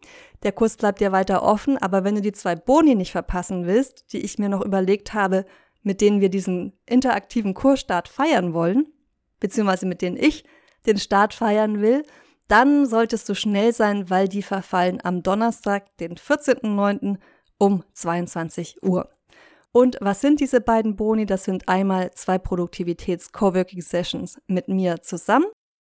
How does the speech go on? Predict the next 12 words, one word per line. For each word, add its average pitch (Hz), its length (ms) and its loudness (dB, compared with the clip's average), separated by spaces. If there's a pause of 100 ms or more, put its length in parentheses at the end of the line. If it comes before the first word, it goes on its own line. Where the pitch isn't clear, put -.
wo 175 140 -6
wir 180 120 2
gemeinsam, 254 760 0 (260)
wir, 165 360 -6
du 226 100 0
an 175 140 2
deinem 254 240 6
Projekt 220 400 2
und 180 240 -4
alle 180 180 0
anderen 180 240 0
Teilnehmerinnen 170 560 -4